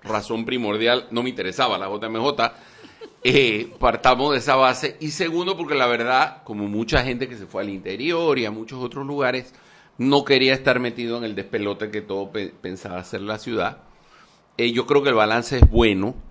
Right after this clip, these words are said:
yo creo que el balance es positivo, en el sentido de que las cosas funcionaron, hubo buen clima, no llovió, no faltó el agua, no se fue la luz.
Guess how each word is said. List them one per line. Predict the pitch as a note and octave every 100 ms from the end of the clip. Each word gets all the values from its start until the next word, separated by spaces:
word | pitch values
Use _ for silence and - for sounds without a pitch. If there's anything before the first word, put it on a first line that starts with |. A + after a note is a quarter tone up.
| _ _ _ _
yo | -
creo | A2 A#2+
que | A#2
el | F#2
balance | F2 F2+ G2+ -
es | A#2
positivo, | - A#2+ - F2 - C3 C#3+ A2+ G#2 A2+ - _ _ _ _ _ _
en | - A2+
el | A#2 G#2
sentido | A#2+ G2+ F#2+ A#2+ A#2+ B2+
de | A#2+ A2
que | G#2
las | G2+
cosas | - A2+ A#2+
funcionaron, | - G#2 A2 G#2 G#2+ G#2+ G#2+ G#2+
hubo | G#2+ G#2+
buen | G#2 G#2
clima, | G#2 A2 G#2+ G2+ G2+
no | G#2+ G2+
llovió, | G2+ G#2 G#2 G2 G2+
no | G2+
faltó | G2+ A2+ G#2 G#2+
el | G#2+
agua, | G2+ F#2+ G2 G2
no | G2 G2 G#2
se | - G#2
fue | G#2
la | G2+
luz. | G2+ F#2+ G2+ G#2 -